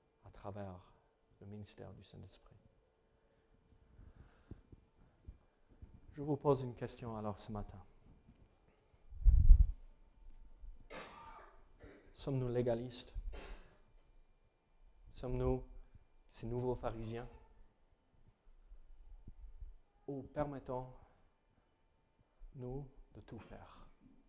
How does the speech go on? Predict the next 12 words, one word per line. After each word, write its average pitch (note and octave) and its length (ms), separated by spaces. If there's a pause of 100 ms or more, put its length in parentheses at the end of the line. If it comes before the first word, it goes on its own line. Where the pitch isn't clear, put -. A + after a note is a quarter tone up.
(540)
Les A#2+ 120
deux A#2 300 (280)
sont - 160
mauvais. G#2 340 (1400)
Soyons A2+ 460 (800)
dans G#2 120
le G2+ 100
juste G#2+ 420
milieu G#2 420 (640)
pour G2+ 120
suivre G2 520 (260)
l'enseignement G#2 640